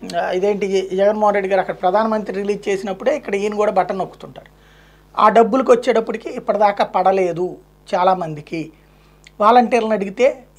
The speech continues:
"ఏమో మాకు తెలియదు, పై వాళ్ళని అడగండి" అని చెప్తున్నారు. ఎవరిని అడగాలో ఎవరికి అర్థం కావట్లేదు. ఇది తాజాగా వినబడుతున్నటువంటి లెక్క. అది ఎందుకు అన్నటువంటిది ప్రభుత్వం చెప్పాలి. యాభై లక్షల యాభై ఎనిమిది వేల నాలుగు వందల ఎనభై తొమ్మిది మంది రైతులకు ఒక వెయ్యి ముప్పై ఆరు కోట్ల జమ అయిందని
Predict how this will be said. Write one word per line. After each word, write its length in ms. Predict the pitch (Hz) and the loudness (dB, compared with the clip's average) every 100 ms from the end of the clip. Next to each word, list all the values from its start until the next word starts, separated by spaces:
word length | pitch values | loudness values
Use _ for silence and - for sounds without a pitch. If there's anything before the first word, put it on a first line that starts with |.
| 262 | 0
"ఏమో 220 | 233 240 | 2 2
మాకు 240 | 214 208 | 2 0
తెలియదు, 600 | 196 202 208 196 208 170 - _ _ - | 2 -2 -2 -6 -6 -8 -12 _ _ 0
పై 160 | 208 220 | 4 6
వాళ్ళని 220 | 208 190 | 6 4
అడగండి" 320 | 185 180 175 | 2 0 -4
అని 100 | 165 | -8
చెప్తున్నారు. 440 | 156 - 160 151 | -10 -12 -12 -10
ఎవరిని 360 | 147 175 202 208 | -4 0 0 2
అడగాలో 320 | 202 190 202 | 4 4 4
ఎవరికి 300 | 240 175 165 | 4 2 0
అర్థం 240 | 165 160 156 | -4 -4 -4
కావట్లేదు. 380 | 143 143 156 | -4 -4 -8
ఇది 120 | 226 233 - | -10 -10 -6
తాజాగా 380 | 180 190 202 | -2 0 0
వినబడుతున్నటువంటి 920 | 185 175 175 165 185 170 165 160 156 | 0 0 -2 -4 -6 -8 -6 -8 -6
లెక్క. 300 | 151 160 - | -8 -8 2
అది 200 | 247 196 | 2 2
ఎందుకు 340 | 165 180 196 208 | -4 -6 -2 -2
అన్నటువంటిది 460 | 185 190 170 170 | 0 -4 -6 -8
ప్రభుత్వం 460 | 151 160 180 - 175 | -6 -6 -6 -10 -10
చెప్పాలి. 380 | 156 - 180 269 - - - - - | -10 -2 0 0 -8 -20 -20 -20 4
యాభై 260 | 175 196 233 | 8 8 6
లక్షల 320 | 220 - 220 | 2 0 0
యాభై 300 | 202 190 196 | 2 4 2
ఎనిమిది 300 | 196 196 185 | -2 -4 -2
వేల 220 | 185 233 | 2 4
నాలుగు 340 | 208 180 196 190 | 4 4 2 0
వందల 220 | 190 185 | 0 0
ఎనభై 220 | 185 180 | 0 -2
తొమ్మిది 300 | 175 180 170 | -6 -8 -8
మంది 220 | 175 208 | -6 -2
రైతులకు 400 | 202 185 208 214 | 0 0 -4 -6
ఒక 200 | 185 160 | -6 -4
వెయ్యి 220 | 196 202 | -2 0
ముప్పై 340 | 190 185 190 185 | -2 -4 -2 0
ఆరు 120 | 175 | 0
కోట్ల 300 | 175 196 202 | -2 -4 -2
జమ 220 | 180 180 | -6 -4
అయిందని 300 | 185 180 175 | -6 -6 -8